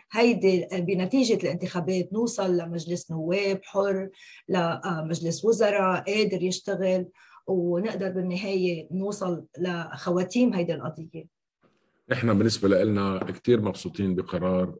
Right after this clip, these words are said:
Speaker 2: آه، محكمة، آه، الاستئناف يلي عطت، آه، يلي لاقت مرعي وأنيسة يلي هن أعضاء،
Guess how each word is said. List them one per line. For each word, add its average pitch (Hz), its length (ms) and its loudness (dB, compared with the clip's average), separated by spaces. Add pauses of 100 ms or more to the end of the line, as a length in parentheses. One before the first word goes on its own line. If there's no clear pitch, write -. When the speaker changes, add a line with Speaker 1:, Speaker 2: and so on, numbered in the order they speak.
(120)
Speaker 2:
آه، 87 340 -8
محكمة، 90 480 -4 (280)
آه، 82 320 -6
الاستئناف 90 840 -2 (540)
يلي 95 220 4
عطت، 107 480 -2
آه، 80 1160 -4
يلي 87 240 0
لاقت 95 420 2
مرعي 87 400 2 (440)
وأنيسة 98 840 -2 (160)
يلي 90 200 -2
هن 101 160 0
أعضاء، 92 580 0